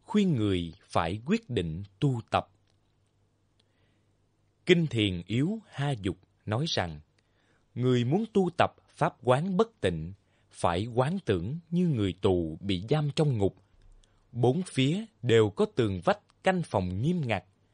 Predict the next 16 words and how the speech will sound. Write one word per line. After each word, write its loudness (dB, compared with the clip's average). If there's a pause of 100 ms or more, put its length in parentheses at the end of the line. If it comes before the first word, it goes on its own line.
(460)
chỉ -2
còn 2
duy 0
nhất 2 (240)
một 0
lối 0
thoát -6
ra -2 (100)
qua 4
hố -2
xí, -2 (540)
không 0
còn 0
đường 0
nào -4
khác. -8